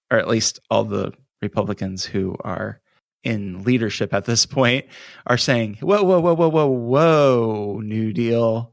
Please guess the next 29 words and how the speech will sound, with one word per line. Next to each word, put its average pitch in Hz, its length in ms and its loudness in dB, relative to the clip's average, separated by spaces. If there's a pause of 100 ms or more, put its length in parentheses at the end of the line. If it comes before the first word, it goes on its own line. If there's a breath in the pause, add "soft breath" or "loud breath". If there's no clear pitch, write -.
F 117 200 -4
D 110 180 -2
R, 104 320 0
hang 147 420 0
on 120 300 0
a 107 120 -4
sec. - 560 -2 (800 soft breath)
We 120 140 2
need 113 120 0
a 107 40 -4
smaller 98 340 0
government." - 440 -8 (340)
And 101 360 0
there's 101 300 -4 (160)
way 131 200 2
too 156 220 0
much 127 420 0
regulation 107 640 0
going 107 300 0
on 107 380 -2 (480 soft breath)
with 143 240 0
the 160 80 2
economy. 107 720 -2 (240)
It 120 260 -4
looks 160 440 -4
like 165 220 0
this 147 300 0
war 120 500 0 (540 soft breath)
might 120 440 -2